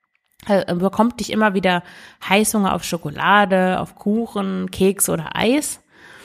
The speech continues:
Und neben emotionalem Essen, was meiner Meinung nach die Hauptursache für Heißhunger generell ist, kann eine ungünstige Ernährung mit viel Zucker und Produkten aus Auszugsmehlen zu Heißhunger auf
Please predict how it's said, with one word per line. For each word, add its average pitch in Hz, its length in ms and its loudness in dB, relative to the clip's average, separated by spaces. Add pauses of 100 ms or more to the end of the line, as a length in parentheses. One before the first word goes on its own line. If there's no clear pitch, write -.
(420)
Und 190 340 -2
neben 202 240 0
emotionalem 196 720 0
Essen, 196 540 -6 (1300)
was 180 260 -4
meiner 185 240 2
Meinung 170 260 2
nach 160 200 -2 (140)
die 202 180 -2
Hauptursache 180 720 0
für 147 240 -14
Heißhunger 170 420 -2
generell 160 460 -2
ist, - 360 -8 (520)
kann 226 200 0
eine 185 260 0
ungünstige 247 680 0
Ernährung 196 480 0
mit - 160 -6
viel 220 260 0
Zucker 202 640 0
und 170 160 -10
Produkten 190 520 -8
aus 160 220 -4
Auszugsmehlen 202 1120 -2
zu - 220 -10
Heißhunger 190 540 0
auf 170 200 -4